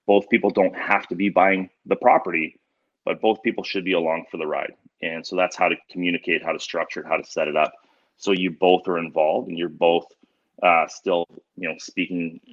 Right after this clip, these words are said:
the same language and getting, ultimately getting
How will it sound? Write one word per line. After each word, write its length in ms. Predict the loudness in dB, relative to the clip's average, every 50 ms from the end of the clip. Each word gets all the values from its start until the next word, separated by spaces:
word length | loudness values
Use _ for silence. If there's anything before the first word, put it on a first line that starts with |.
| -18 -16 -16
the 60 | -14
same 260 | -10 -8 -6 -6 -6 -4
language 380 | -2 -2 -2 -2 -2 -4 -4
and 140 | -8 -10 0
getting, 380 | 2 2 2 2 -2 -6 -8 -4 -2
ultimately 500 | 0 0 0 0 -2 -8 -6 -4 -6 -6
getting 380 | -2 -2 -2 -2 -2 -4 -8